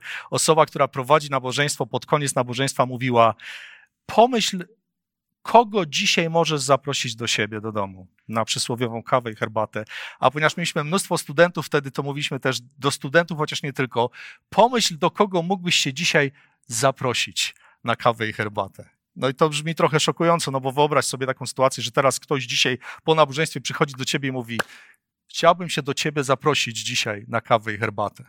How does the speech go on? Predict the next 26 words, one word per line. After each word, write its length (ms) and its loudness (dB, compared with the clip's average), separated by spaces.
<laughs> 80 -4
Zastanawiam 480 0
się, 100 -6
co 140 0
byś 100 -4
pomyślał 460 0
wtedy. 380 -8
A, 520 10
jaka 260 0
byłaby 280 0
twoja 240 4
reakcja? 640 2
Nie 300 4
wiem, 160 0
powiem 200 0
wam, 200 2
nie 160 2
wiem 140 2
z 80 -4
tym 120 -4
Lewim, 240 2
jak 140 2
to 100 -4
jest, 220 -4
no 60 2
ale, 220 6